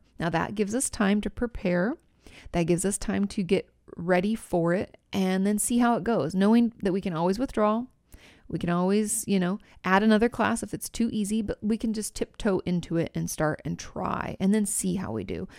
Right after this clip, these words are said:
Um, but again, we're gonna need those tools and resources to keep us afloat because we need that resilience to keep us from losing it and feeling like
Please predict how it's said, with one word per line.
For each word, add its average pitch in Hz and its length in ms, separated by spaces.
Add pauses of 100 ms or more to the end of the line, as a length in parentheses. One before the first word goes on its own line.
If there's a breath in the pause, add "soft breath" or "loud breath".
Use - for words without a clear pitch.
(240 loud breath)
Um, 190 140
but 190 100
again, 185 200
we're 175 60
gonna 180 140
need 202 140
those 202 200
tools 185 220
and 175 100
resources 165 520
to - 60
keep - 240
us - 120
afloat - 360
because - 260
we 160 160
need 160 340
that 170 220
resilience 190 640
to - 100
keep - 280
us 160 180 (260 loud breath)
from 175 480 (160)
losing 165 500
it 156 140
and 170 160
feeling 160 340
like 160 220